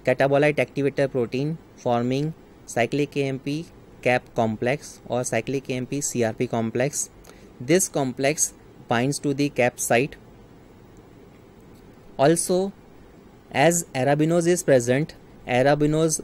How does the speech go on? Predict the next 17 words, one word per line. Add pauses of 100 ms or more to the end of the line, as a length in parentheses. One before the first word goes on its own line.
(140)
binds
to
the
ara-C
site (420)
and
makes
a
conformational
change (420)
in
the
ara-C
structure. (400)
Because
of
this,